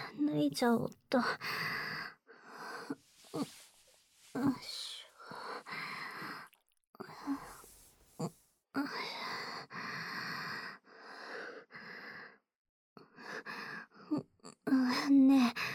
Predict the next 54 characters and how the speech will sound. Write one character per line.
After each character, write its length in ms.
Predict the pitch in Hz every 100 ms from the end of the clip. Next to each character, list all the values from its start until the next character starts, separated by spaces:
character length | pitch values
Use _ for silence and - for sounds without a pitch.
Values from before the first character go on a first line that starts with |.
| - - -
え、 80 | 277
さ 240 | - 302
っ 60 | 302 -
き 120 | -
の 160 | 269 226
デ 100 | 262
ィ 40 |
ル 140 | 277 262
ド 180 | 226 -
を 100 | - _ _ _
取 160 | - 269
っ 20 |
て 220 | - 269
も 200 | 214 220
ら 160 | 220 233
え 80 | 220
ま 180 | 226
す 120 | 233 -
か？ 340 | - 196 - - - - - - - - 220 214
そ 280 | - -
の 200 | 233 277
デ 120 | 277 294
ィ 60 |
ル 100 | 302
ド、 380 | 269 226 - 226
す 400 | - - - 247
っ 80 | 247 -
ご 180 | - 294
い 100 | 285
気 180 | -
持 180 | 254 285
ち 220 | 285 - 294
い 40 |
い 180 | 294 294
ん 80 | 294
で 120 | 269
す。 140 | - 226 220 - - - - - _ - 294 - - 226
じ 160 | 220 277
ゃ 180 | 277 254
あ、 80 | - - - - - - - - - 214
そ 220 | - 247
の 260 | 247 - - _ _ _ _ -
デ 100 | -
ィ 100 | -
ル 120 | 277
ド 140 | 262 233
を、 160 | 233 240 - - - - - _ _ _
こ 180 | - 262
の 200 | 262 262
ヌ 260 | 254 254 262
ル 140 | 277
ヌ 180 | 262 277
ル 180 | 277 269
の 340 | 269 294 -